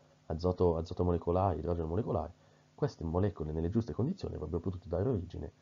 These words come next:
ai primi composti organici. In questa schematizzazione possiamo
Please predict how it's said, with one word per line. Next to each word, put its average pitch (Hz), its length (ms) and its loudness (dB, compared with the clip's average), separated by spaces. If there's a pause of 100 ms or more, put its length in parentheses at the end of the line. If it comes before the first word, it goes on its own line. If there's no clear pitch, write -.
(400)
ai - 600 -4
primi 85 320 0
composti 92 600 -2 (100)
organici. 78 720 -4 (1300)
In 165 80 -12
questa - 220 0
schematizzazione 95 880 0
possiamo 80 380 -2